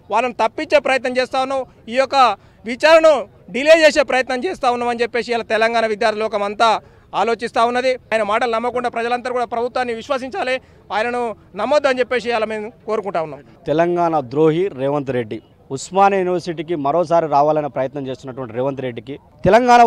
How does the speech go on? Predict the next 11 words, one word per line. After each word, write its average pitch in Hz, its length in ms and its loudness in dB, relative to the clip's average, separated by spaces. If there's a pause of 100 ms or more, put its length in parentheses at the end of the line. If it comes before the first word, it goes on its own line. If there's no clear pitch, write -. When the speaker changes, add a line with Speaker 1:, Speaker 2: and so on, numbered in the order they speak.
Speaker 2:
ఉద్యమంలో 226 380 4
యూనివర్సిటీకి 220 480 2
వస్తే 247 180 4 (160)
ఆనాడు 220 320 8
ఉన్నటువంటి 226 420 2
ఉద్యమకారులు 233 540 6 (580)
తన్ని 262 320 4
తరిమి 247 260 4
కొట్టినటువంటి 214 540 0
చరిత్ర 220 400 4
ఈ 190 60 -2